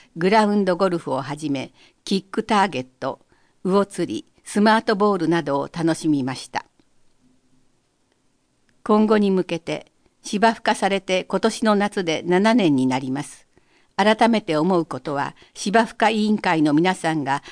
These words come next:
丹精込めて維持管理をしてくださっているおかげで、府内でも有数の良好な状態を保っています。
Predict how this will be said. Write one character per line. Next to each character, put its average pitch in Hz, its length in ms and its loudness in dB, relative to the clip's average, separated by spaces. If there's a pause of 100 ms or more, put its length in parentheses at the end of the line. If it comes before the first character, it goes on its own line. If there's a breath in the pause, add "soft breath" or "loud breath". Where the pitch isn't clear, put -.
(120)
丹 220 220 2
精 175 220 0
込 170 160 -2
め 165 160 0
て 139 300 -6 (100)
維 196 100 -2
持 220 160 -4
管 220 300 0
理 127 120 -6
を 127 120 -2
し - 80 -14
て 190 100 -6
く - 100 -12
だ 190 120 -2
さ 190 140 0
っ 190 60 -8
て - 140 -8
い 123 140 -4
る 127 100 -4
お 127 60 -6
か 143 120 -4
げ 139 140 -8
で、 139 220 -10 (320 soft breath)
府 226 160 4
内 214 240 2
で 160 80 -4
も 151 240 0
有 214 220 2
数 214 260 0
の 190 180 2
良 214 260 4
好 214 220 -2
な 202 160 0
状 180 220 -2
態 170 280 0
を 165 80 -4
保 165 260 -2
っ 170 40 -4
て - 180 -14
い - 120 -10
ま 90 160 -8
す。 - 300 -20